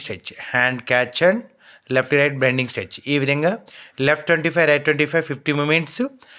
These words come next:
త్రీ రౌండ్స్ స్లోగా, త్రీ రౌండ్స్ స్లోగా. So, చేసినప్పుడు సైడ్ ఇంచ్ లాస్, ఓకే,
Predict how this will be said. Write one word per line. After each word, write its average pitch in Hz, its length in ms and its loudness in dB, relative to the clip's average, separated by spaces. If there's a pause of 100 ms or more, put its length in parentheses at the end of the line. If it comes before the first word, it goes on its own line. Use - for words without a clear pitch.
(220)
త్రీ 214 140 6 (120)
రౌండ్స్ 120 320 0 (320)
స్లోగా, 143 400 4 (960)
త్రీ 139 200 4
రౌండ్స్ 143 300 0
స్లోగా. 123 340 2 (720)
So, - 80 -4 (180)
చేసినప్పుడు 139 420 2 (200)
సైడ్ 156 300 2
ఇంచ్ 143 200 -4
లాస్, 92 240 -2 (880)
ఓకే, 190 180 -4